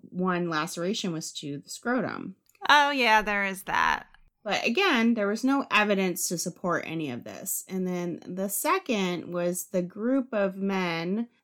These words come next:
Speaker 1: that were in the adjacent room three forty-nine. Did they get pissed when Greg blew the breaker and their power went out? And did they have some sort of altercation?
Speaker 2: Okay, that's a bit much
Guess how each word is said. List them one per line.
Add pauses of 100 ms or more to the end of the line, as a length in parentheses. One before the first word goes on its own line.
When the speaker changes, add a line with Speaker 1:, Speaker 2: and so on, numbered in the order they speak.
Speaker 1:
that
were
in
the (240)
adjacent
room
three
forty-nine. (220)
Did
they
get
pissed
when
Greg (160)
blew
the
breaker
and
their
power
went
out? (240)
And (100)
did
they
have
some
sort
of
altercation? (400)
Speaker 2:
Okay,
that's
a
bit
much